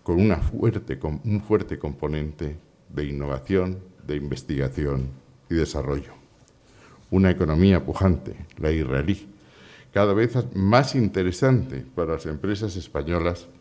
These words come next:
con fuerte presencia en sectores como la energía o las infraestructuras. Tenemos, asimismo, la intención de continuar estrechando los lazos en ámbitos como la cultura o la educación,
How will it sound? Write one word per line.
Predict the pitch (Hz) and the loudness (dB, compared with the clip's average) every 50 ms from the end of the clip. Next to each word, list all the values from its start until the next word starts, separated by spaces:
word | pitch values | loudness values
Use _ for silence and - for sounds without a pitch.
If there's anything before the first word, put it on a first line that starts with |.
| - - - - _ _ _ _ | -20 -20 -20 -20 _ _ _ _
con | _ - 85 78 - | _ -6 -6 -6 -2
fuerte | - 113 104 101 - 110 | -2 -2 -2 0 -2 -4
presencia | - - 73 67 69 101 101 95 92 - 90 | -2 -2 -6 -6 -4 -2 -2 -2 -2 -2 -4
en | 82 80 | -6 -4
sectores | 78 - 71 69 - - 90 87 90 85 82 - - - _ - _ _ _ _ | -6 -8 -10 -8 -2 -2 0 0 0 -2 -4 -8 -18 -20 _ -20 _ _ _ _
como | 87 87 82 82 80 76 | -2 -2 -2 -2 -4 -4
la | 76 76 | -4 -4
energía | 71 65 69 69 69 - - - 82 76 71 69 67 69 - - _ _ _ - | -6 -6 -8 -10 -10 -12 -12 -8 -8 -6 -6 -8 -10 -14 -18 -20 _ _ _ -8
o | - 78 | -6 -6
las | 76 73 71 - | -6 -6 -6 -8
infraestructuras. | 73 67 67 67 65 - - - 65 65 69 - 67 65 65 - - - - - _ _ _ _ _ _ _ _ - - _ _ - - - _ _ _ | -10 -10 -10 -12 -16 -14 -14 -14 -14 -12 -10 -12 -12 -12 -12 -18 -20 -20 -20 -20 _ _ _ _ _ _ _ _ -20 -20 _ _ -20 -20 -20 _ _ _
Tenemos, | - 92 95 113 127 131 120 107 - | -2 2 4 6 6 6 6 6 2
asimismo, | 98 85 - 92 85 98 117 117 - 131 123 | 0 0 0 0 2 2 2 2 2 2 4
la | 101 90 | 4 4
intención | 85 78 - 80 76 - - 120 131 143 151 139 - - - - - _ _ _ _ _ _ _ | 2 0 -2 -4 -4 2 4 4 4 4 4 -2 -6 -12 -18 -20 -20 _ _ _ _ _ _ _
de | - 95 | -8 -4
continuar | 95 98 92 87 85 95 104 123 135 135 | -2 -2 -2 -2 -4 -2 2 4 4 4
estrechando | 139 131 135 - 107 113 113 - 143 139 135 135 127 | 4 2 -2 -4 -6 -6 -2 0 0 0 2 2 2
los | 117 113 107 95 117 | 2 0 0 0 0
lazos | 127 143 147 139 - 117 135 131 - - - | 0 0 0 0 -4 -4 -6 -6 -10 -14 -6
en | 98 101 | -4 -2
ámbitos | 107 113 120 120 117 - 123 117 | -2 -2 -4 -6 -6 -6 -8 -8
como | - - 101 101 92 | -6 -6 -4 -2 0
la | 92 90 | 0 -2
cultura | 90 - 98 92 87 - - 143 147 151 147 151 | -2 -4 -8 -8 -8 -6 -4 -2 0 2 4 6
o | 143 131 123 | 6 6 6
la | 117 110 107 | 6 4 2
educación, | 104 101 98 92 - 92 - - 107 107 101 90 | 2 0 -2 0 0 -2 0 2 2 2 2 2